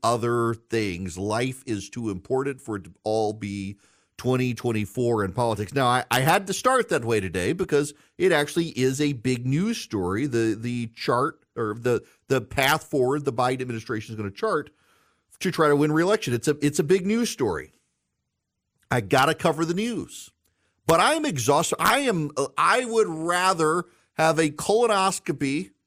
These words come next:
without anesthesia and a root canal at the same time than have to go through Biden versus Trump. The only people excited about Biden versus Trump are the hardcore bases of both parties.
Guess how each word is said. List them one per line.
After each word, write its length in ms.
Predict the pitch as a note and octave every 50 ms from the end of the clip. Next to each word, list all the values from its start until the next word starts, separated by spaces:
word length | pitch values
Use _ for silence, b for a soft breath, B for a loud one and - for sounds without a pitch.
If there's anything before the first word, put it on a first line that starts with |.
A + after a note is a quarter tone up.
| _ _ _ _
without 400 | - C3 C#3 C3+ D3 D#3+ G3 G3+
anesthesia 760 | - F#3 F3 E3 D#3 - - F3+ F3+ F3 C#3+ C#3+ C#3+ C#3 -
and 140 | C3+ D3 D3
a 60 | D3
root 320 | C3 B2 D#3 F3+ G3+ - -
canal 420 | - F3 C3+ A#2+ A2 A2 A2+ A2 -
at 140 | - A2+
the 60 | G#2+ A#2
same 260 | - D3 D#3 E3 D#3+
time 500 | - D3 C#3+ B2 A2 F#2+ G2 G#2 B2 C#3+ b b b b b
than 100 | - C3+
have 220 | B2+ C#3+ C#3+ D#3 D3+
to 80 | D#3
go 220 | C#3 B2 C#3+ C#3+ D3
through 240 | D3 - D3 D3 C3
Biden 340 | C#3 C3 B2 B2+ C3 A#2+
versus 340 | A#2 G#2+ G#2+ G#2+ - B2 A#2
Trump. 360 | - - - C#3 D#2 - _ - _ _ _ _ _ _ _ _ _ _ _ _ _ _ _ _ _ _ _ _ _ _ _ _ -
The 180 | A#2 B2+ C#3 C#3 -
only 300 | D3 D#3 E3+ F3+ G#3 G#3+
people 300 | F#3+ G#3 F3+ E3 E3+ F3
excited 580 | F3+ F3 - - D3 A#2+ G2 F#2+ G#2 B2+ D#3 - b b b b b b
about 360 | - - C3 C#3 C#3+ - -
Biden 520 | A#2 A2+ A2+ G#2 - A#2+ B2+ C#3 D3 D#3+
versus 340 | C#3 B2 B2+ C3 - F#3+ F3
Trump 260 | - - C3 C3 - -
are 140 | - A#2+ A#2+
the 200 | A#2 B2 B2+ A#2
hardcore 720 | A2 - B2 B2+ C#3+ E3 E3+ D#3+ - - E3+ E3 D3+ A#2
bases 460 | G#2 B2+ A#2+ A#2+ A2 - C3+ B2+ A2+
of 80 | A#2+ G#2
both 260 | G2 G#2+ A2 G#2+ -
parties. 440 | - G#3 G#3+ F#3+ B2+ F2+ F2 -